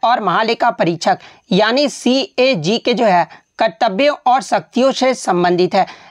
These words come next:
अनुच्छेद एक सौ पचास की बात कर ले तो यहाँ से भी आपके प्रश्न पूछे जाते हैं। प्रश्न ये पूछा जाता है कि संघ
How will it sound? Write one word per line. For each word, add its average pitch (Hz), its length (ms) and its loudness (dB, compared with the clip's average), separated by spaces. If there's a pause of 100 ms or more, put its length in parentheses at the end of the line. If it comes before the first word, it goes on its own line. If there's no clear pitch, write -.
(140)
अनुच्छेद 240 520 -2
एक 233 140 0
सौ 277 100 0
पचास 214 420 -2
की 247 100 -4
बात 208 200 0
कर 202 120 -2
ले 202 140 0
तो 240 100 0
यहाँ 220 260 0
से - 120 -2
भी 254 120 2
आपके 233 240 -2
प्रश्न 220 460 0
पूछे 185 400 0
जाते 190 260 0
हैं। 180 200 -2 (360)
प्रश्न 247 360 0
ये 226 300 2
पूछा 226 340 0
जाता 190 240 0
है - 60 0
कि 226 160 -4
संघ 254 340 -2